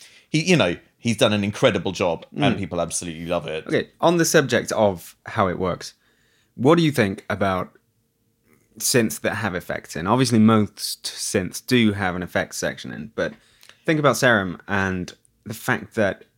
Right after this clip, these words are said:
Speaker 2: you've got a whole separate tab for loads and loads of effects. Do you ever use them? Does it help? Does it hurt?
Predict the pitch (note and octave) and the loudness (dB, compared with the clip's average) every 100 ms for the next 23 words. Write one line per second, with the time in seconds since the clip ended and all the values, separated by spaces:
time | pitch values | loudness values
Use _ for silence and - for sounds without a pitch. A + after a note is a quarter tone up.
0 | _ - B2 A#2+ G#2+ G2 G2 - F2+ - | _ -6 0 4 4 2 -2 -2 -4 -6
1 | - G#2 E2 - - F2+ E2+ E2+ E2+ E2+ | -8 -6 -6 -8 -6 -4 -4 -4 -6 -6
2 | D#2+ E2+ E2 - F2+ - - - - _ | -8 -10 -14 -8 -8 -8 -20 -20 -20 _
3 | _ _ _ _ G#2+ A2+ - - D3+ D#3+ | _ _ _ _ -16 -16 -12 -4 0 4
4 | E3+ D#3+ D#3 E3 E3+ F3 E3+ - D3 C3 | 4 4 2 -2 -2 -4 -4 -6 -4 -4
5 | - - - C#3+ D#3 - - G#2+ - C3+ | -6 -18 -4 0 0 -4 -4 -4 -2 0
6 | D#3+ - | 0 -2